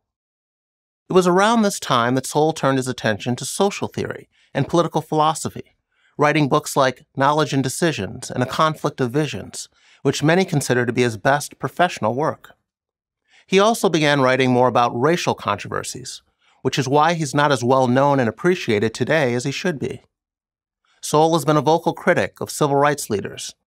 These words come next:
and of liberalism's misguided efforts to help the black poor. His targets over the decades have included welfare programs, racial preferences, multiculturalism, and opposition to school choice. Sowell brings the same empirical approach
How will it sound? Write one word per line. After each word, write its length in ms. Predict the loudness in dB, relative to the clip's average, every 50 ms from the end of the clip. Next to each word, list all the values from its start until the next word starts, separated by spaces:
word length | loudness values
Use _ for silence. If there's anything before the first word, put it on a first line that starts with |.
| _ _ -2
and 100 | 0 0
of 80 | 2
liberalism's 680 | 2 2 2 4 4 2 2 2 2 0 0 -2 -2 0
misguided 540 | 0 0 0 0 0 0 2 2 2 2 2
efforts 380 | 0 0 -2 -4 -6 -6 -6 -6
to 80 | -8 -6
help 340 | -2 0 0 0 -2 _
the 80 | -10 -8
black 320 | -4 -4 -4 -4 -6 _
poor. 400 | _ -4 -4 -2 -2 -4 -6 -12 _ _ _ _ _ _ _ _ _ _ _ -6
His 120 | -6 -4
targets 480 | -2 0 2 2 2 0 -2 -2 -2 -2
over 140 | -2 -2
the 80 | -2 -2
decades 540 | 0 0 0 0 -2 -2 -2 -2 -2 0 0
have 120 | 0 2
included 380 | 2 0 0 0 -2 0 0 0
welfare 380 | 2 2 2 2 0 0 -2
programs, 600 | -2 -2 -2 -4 -4 -4 -6 -10 -12 -12 -14 -18 -18 -18 -20 -6 0
racial 320 | 2 2 2 2 0 -4 -4
preferences, 680 | 0 0 0 0 0 -4 -6 -6 -8 -12 -14 -18 -18 -20 _ _ _
multiculturalism, 1080 | 2 2 2 2 2 0 -2 -2 -2 -2 -2 -2 -2 -2 -4 -2 -2 -2 -4 -6 -10 -14 -16 _ _ _ -2
and 160 | 0 2 2
opposition 520 | 2 2 0 0 0 0 0 0 -2 -4 -4
to 100 | -4 -6
school 280 | -6 -4 -2 -2 -2
choice. 540 | -4 -6 -6 -4 -4 -4 -6 -8 -12 -16 -16 -18 _ _ _ _ _ _ _ _ _ _ _ _ _ _ -14
Sowell 320 | -2 2 2 4 4 4
brings 320 | 4 2 2 2 2 0
the 80 | -2 -4
same 340 | -2 -2 0 0 2 2 2
empirical 640 | 0 0 -4 -6 -4 -2 0 0 0 0 -2 -2 -2
approach 500 | -2 -2 0 0 0 0 -2 -6 -12